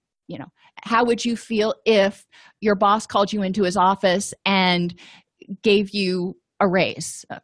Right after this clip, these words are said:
you know, whatever the situations, you wanna have good ones and unpleasant ones in there. But that helps people start identifying the different types of feelings they're feeling and getting used to using those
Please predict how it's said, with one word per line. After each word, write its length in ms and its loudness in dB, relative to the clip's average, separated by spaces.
you 80 -18
know, 140 -16
whatever 480 0
the 80 -2
situations, 640 -4
you 40 -4
wanna 140 2
have 220 0
good 160 2
ones 280 0
and 440 0
unpleasant 500 -2
ones 200 -4
in 140 -2
there. 260 -2
But 100 0
that 120 0
helps 320 -2
people 300 -2
start 340 0
identifying 840 0
the 80 -2
different 520 -6
types 520 -2
of 160 -4
feelings 500 -4
they're 140 -6
feeling 480 -6
and 180 0
getting 360 2
used 380 0
to 80 -4
using 500 0
those 460 0